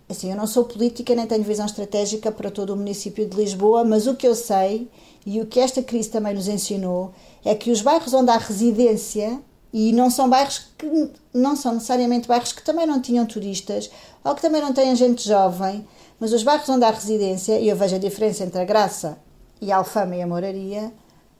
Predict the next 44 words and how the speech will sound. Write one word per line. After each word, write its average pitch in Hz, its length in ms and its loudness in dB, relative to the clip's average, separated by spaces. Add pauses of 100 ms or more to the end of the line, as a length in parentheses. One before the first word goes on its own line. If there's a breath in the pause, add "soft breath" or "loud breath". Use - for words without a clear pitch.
(160)
os 427 160 2
negócios 220 640 2 (180)
pa-, - 180 -2
estão 320 180 2
a 370 60 -2
passar 294 300 0
por 254 100 -4
um 240 60 2
mau 214 180 2
bocado, 214 320 -4
mas 359 120 -4
não 302 120 0
vai 202 140 0
fechar 247 260 -2
nada, 247 380 -2
nenhum 240 240 4
deles 208 200 0
vai 214 140 2
à 220 80 2
falência. 233 720 -2 (760 soft breath)
Porque, - 240 -6 (220)
porque 254 240 -6
isto - 120 -4
tem 339 140 -2
pessoas, 294 480 0
e 254 280 4
ontem 269 220 4
já 262 140 2
estavam 254 420 2
co-, 247 140 -12
com 247 240 0
pessoas, 254 500 2
e 233 60 0
sempre 233 240 0
tiveram 233 320 0
a 233 60 -2
servir 233 320 -2
o 240 60 0
café, 247 380 -2
e 254 80 4
sempre 220 240 -4
fizeram 226 320 -2
o 226 60 -2
takeaway, 240 720 0